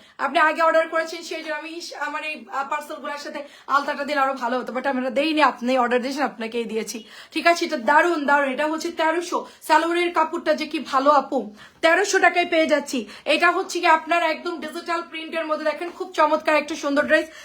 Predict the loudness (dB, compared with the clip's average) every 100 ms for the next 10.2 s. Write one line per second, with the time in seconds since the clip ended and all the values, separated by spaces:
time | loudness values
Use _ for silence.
0 | -14 2 6 6 4 4 6 6 6 4
1 | 4 4 6 6 4 -8 -4 4 4 4
2 | 0 -2 -2 -2 -6 -6 -4 -4 -8 -12
3 | -20 -14 2 4 4 2 0 -2 0 0
4 | 2 4 4 2 0 0 -2 -2 -2 -2
5 | -2 0 0 0 -2 -4 -2 -2 0 -2
6 | -4 -6 -6 -14 -4 2 2 2 -2 -2
7 | 0 2 4 2 2 4 4 2 -6 -10
8 | -6 -6 -6 -10 -8 -6 -6 -6 -12 -14
9 | -14 -4 -4 -4 -14 -20 -6 -6 -4 -6
10 | -2